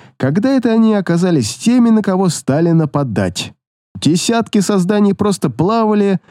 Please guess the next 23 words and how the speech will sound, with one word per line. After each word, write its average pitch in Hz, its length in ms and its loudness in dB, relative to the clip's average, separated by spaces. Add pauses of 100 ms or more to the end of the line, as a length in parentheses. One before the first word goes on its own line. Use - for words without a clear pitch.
(300)
ощущая 190 500 0
всю 226 160 -2
нелепость 196 580 0
ситуации, 170 1000 0 (300)
а 139 80 0
перевернутый 156 640 0
корабль 220 420 0
мчался 208 480 0
на 202 80 2
них 202 220 2
все 151 160 -2
быстрее, 185 640 0 (120)
и 151 60 2
его 123 340 2
экипаж 185 460 -2
с - 80 -6
каждым 190 360 0
мгновением 175 600 2
выглядел 143 640 0 (260)
все 151 220 -2
злее. 87 560 -2 (640)
Воинственный 135 760 0
хлюп. 202 460 -2